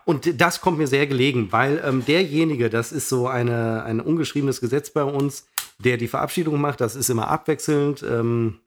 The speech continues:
der bestimmt praktisch, ne, der bestimmt es nicht, aber der hat schon einen Einfluss drauf, äh, wie lang so eine Podcast-Folge wird. Und, ähm,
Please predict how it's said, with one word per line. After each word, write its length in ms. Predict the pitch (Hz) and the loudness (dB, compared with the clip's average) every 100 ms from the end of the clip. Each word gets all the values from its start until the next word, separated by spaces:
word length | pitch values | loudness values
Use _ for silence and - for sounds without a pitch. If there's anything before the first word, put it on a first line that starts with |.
| _ _ _ _ _ - - | _ _ _ _ _ -14 -8
der 300 | 101 110 120 | 0 4 4
bestimmt 560 | 113 - 127 139 - - | 0 -2 0 -2 -8 -8
praktisch, 400 | 104 - - 107 | -6 -4 -6 -6
ne, 200 | 110 98 | -4 -4
der 140 | 101 | -4
bestimmt 340 | 90 - 135 | -2 0 0
es 100 | 156 | 0
nicht, 180 | 131 120 | -2 0
aber 180 | 143 160 - - - | 0 0 -2 -20 -2
der 80 | 147 | 0
hat 80 | 160 | 2
schon 160 | 170 | 0
einen 100 | 147 | 0
Einfluss 300 | 135 147 160 | -2 -2 -6
drauf, 320 | - 123 127 - | -2 -2 -2 -4
äh, 240 | 123 110 | -4 -2
wie 60 | 113 | 0
lang 320 | 123 156 151 | 0 -2 -2
so 180 | 113 127 | -2 -2
eine 220 | 123 123 | -2 -2
Podcast-Folge 680 | - 123 120 - 117 101 98 | -4 -4 -4 -2 -4 -4 -2
wird. 320 | 127 160 - _ _ _ _ - | 0 -2 -4 _ _ _ _ -2
Und, 440 | 120 117 117 110 | 0 2 0 -2
ähm, 1120 | 117 113 113 110 110 110 110 107 104 104 104 | 0 0 2 0 0 0 0 0 -2 -2 -4